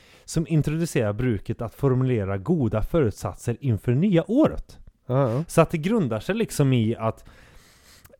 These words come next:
Speaker 1: om vi säger han då, Franklin, han kanske hade, liksom, "Ja, men det här ska jag accomplish", eller någonting sånt där. Och det, det kändes ju nytt och fräscht där.
Speaker 2: Ja.
Speaker 1: Det, det måste du ha gjort. "Nu ska jag, liksom, inbringa ett nyårslöfte." Men sen,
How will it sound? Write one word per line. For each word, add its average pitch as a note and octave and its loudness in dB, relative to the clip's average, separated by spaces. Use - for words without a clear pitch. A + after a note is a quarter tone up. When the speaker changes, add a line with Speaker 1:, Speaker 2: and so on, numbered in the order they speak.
Speaker 1:
om D#3+ 4
vi E3+ 4
säger C#3+ 4
han A#2+ -2
då, G#2+ -2
Franklin, G#2 -4
han C3+ 0
kanske D3+ 0
hade, C3 0
liksom, A#2 -2
"Ja, B2 -2
men C3 0
det C3+ 2
här C3+ 0
ska - -6
jag G#2+ -2
accomplish", A#2 -6
eller A#2 -4
någonting G#2 -6
sånt A2 -8
där. G2 -6
Och A2+ -2
det, D#3+ 2
det E3 -2
kändes F3+ -2
ju F3+ 0
nytt F3+ 0
och E3 0
fräscht D#3 0
där. F3+ 0
Speaker 2:
Ja. - -10
Speaker 1:
Det, B2 2
det F3 6
måste E3 4
du D#3+ 6
ha D#3+ 4
gjort. F#2 -4
"Nu D#3 6
ska D#3 0
jag, D#3+ 4
liksom, D#3 -2
inbringa B2+ 2
ett A#2+ -6
nyårslöfte." C3 2
Men D3 4
sen, F#3 4